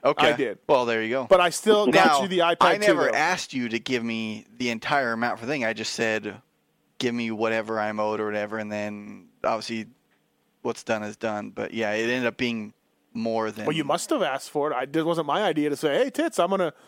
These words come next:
Speaker 1: You're a very generous man.
Speaker 2: I'm gonna buy you an iPad two." It never ca-, I mean, it wasn't my
Speaker 1: <laughs>
Speaker 2: idea. You
Speaker 1: No.
Speaker 2: must have said, "Give me all the money so I can buy an iPad two."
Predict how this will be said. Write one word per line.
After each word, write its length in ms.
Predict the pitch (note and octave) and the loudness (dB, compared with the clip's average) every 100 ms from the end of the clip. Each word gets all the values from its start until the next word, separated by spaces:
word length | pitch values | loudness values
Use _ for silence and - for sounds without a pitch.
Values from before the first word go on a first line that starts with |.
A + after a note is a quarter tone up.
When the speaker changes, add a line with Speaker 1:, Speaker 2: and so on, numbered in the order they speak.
| - | -2
Speaker 1:
You're 100 | B3 | 0
a 40 | G3+ | 4
very 220 | F3 C3+ | 4 4
generous 380 | D#3 C3+ A2+ C3 | 2 0 0 0
man. 140 | B2 | 2
Speaker 2:
I'm 80 | F#3+ | 4
gonna 80 | G3 | 6
buy 200 | F#3+ F#3+ | 6 6
you 80 | F#3+ | 4
an 80 | |
iPad 340 | F#3 F#3+ G3+ F#3 | 2 4 4 4
two." 360 | A3 A#3 G#2 - | 0 0 -2 -6
It 100 | D3+ | 0
never 160 | E3+ D#3+ | 0 0
ca-, 120 | D3 | 0
I 60 | F3+ | 0
mean, 140 | D#3+ | 0
it 80 | E3 | 2
wasn't 220 | G3 F3 | 2 4
my 180 | E3+ C#4 | 2 4
Speaker 1:
<laughs> 100 | F3+ | 4
Speaker 2:
idea. 320 | D#3+ F3+ A#3 B2+ - _ _ _ _ _ | 2 0 0 -4 -10 _ _ _ _ _
You 180 | E3+ A#3 | 0 4
Speaker 1:
No. 100 | - | 6
Speaker 2:
must 160 | A3+ A3+ | 6 6
have 100 | G#3 | 4
said, 420 | - E3 F3 E3+ | 4 4 2 -2
"Give 120 | E3+ G3 | 0 2
me 120 | G3+ | 4
all 180 | F3+ F#3+ | 4 2
the 80 | |
money 220 | F3+ D3+ E3 | 2 0 0
so 140 | E3 | 0
I 20 | |
can 80 | D#3 | 0
buy 80 | D#3 | 0
an 80 | D#3+ | 0
iPad 280 | D#3 E3+ E3+ | 0 -2 -4
two." 260 | - - | -6 -8